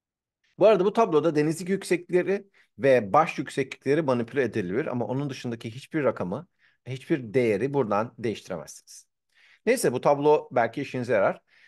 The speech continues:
Peki acaba kaç T L bunlar? Yaklaşık olarak fiyatlarını aldıysak biz buraya onu girebilir miyiz? Evet, buraya satış fiyatı içeriğini, e, koyarsanız, e, bunları siz artık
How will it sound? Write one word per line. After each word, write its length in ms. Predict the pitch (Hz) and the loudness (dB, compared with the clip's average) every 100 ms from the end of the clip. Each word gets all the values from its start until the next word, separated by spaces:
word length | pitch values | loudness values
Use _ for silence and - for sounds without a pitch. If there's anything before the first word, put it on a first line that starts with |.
| _ | _
Peki 240 | - 220 202 | -2 2 4
acaba 380 | 196 202 202 196 | 4 6 6 6
kaç 260 | 202 196 | 0 0
T 220 | - 160 | 2 4
L 140 | 127 113 | 6 2
bunlar? 320 | 113 113 120 | 0 0 4
Yaklaşık 360 | 143 147 151 160 | 2 0 -8 0
olarak 240 | 139 135 | 2 2
fiyatlarını 440 | - 127 131 127 | 0 0 0 -2
aldıysak 540 | 110 120 127 - 104 - | 0 0 -2 -4 -4 -4
biz 200 | 120 123 | -12 -6
buraya 200 | 123 127 | 0 2
onu 140 | 117 113 | 2 -2
girebilir 340 | 113 120 135 | -4 -4 -4
miyiz? 360 | 110 104 104 - - | -8 -8 -10 -14 -4
Evet, 300 | 147 147 - | 0 0 -4
buraya 340 | 139 143 143 | -4 0 0
satış 320 | 143 147 175 | 0 -6 -10
fiyatı 560 | - - 135 - 110 - _ _ _ | -10 -4 -4 -2 -4 -4 _ _ _
içeriğini, 460 | 127 - 131 123 113 | -8 -4 -2 -2 -4
e, 340 | 92 104 98 | -6 -12 -14
koyarsanız, 840 | _ 101 92 165 220 175 120 - _ _ _ _ _ _ 117 | _ -2 0 0 -2 -6 -6 -12 _ _ _ _ _ _ -2
e, 280 | 113 113 113 | 2 2 0
bunları 240 | 143 147 | -2 -2
siz 320 | 143 139 135 - | -4 -8 -8 -2
artık 360 | 117 113 147 | -2 -2 -12